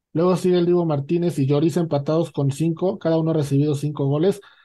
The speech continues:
La diferencia del Dibu Martínez es que casi recibió, recibió dos de Arabia, uno de Australia y dos de Holanda.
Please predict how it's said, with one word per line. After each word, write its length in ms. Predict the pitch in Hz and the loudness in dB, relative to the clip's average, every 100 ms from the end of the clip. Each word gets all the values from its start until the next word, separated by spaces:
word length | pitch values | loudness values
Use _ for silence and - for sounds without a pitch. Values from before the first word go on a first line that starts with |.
| _ _ | _ _
La 160 | 147 160 | -2 0
diferencia 760 | 156 170 180 202 180 214 214 | 0 0 0 0 0 0 0
del 260 | 170 170 160 | 0 -2 0
Dibu 240 | 175 190 | 2 2
Martínez 420 | 180 143 165 175 170 | 0 -2 -2 -2 -2
es 80 | |
que 160 | 165 170 | -4 -8
casi 360 | - 170 165 175 | -2 -2 0 0
recibió, 680 | 151 143 139 151 160 165 - | 0 0 0 2 0 -2 -4
recibió 340 | 143 147 165 | -4 0 2
dos 140 | 170 156 | 2 2
de 100 | 151 | 0
Arabia, 400 | 147 160 180 170 | 0 0 0 -2
uno 200 | 156 151 | -2 0
de 80 | |
Australia 540 | 135 - 147 151 170 165 | -2 -2 -2 0 0 0
y 80 | 143 | -2
dos 220 | 131 135 | 0 0
de 160 | 135 135 | 0 0
Holanda. 560 | 135 135 160 170 208 | 0 0 0 0 -2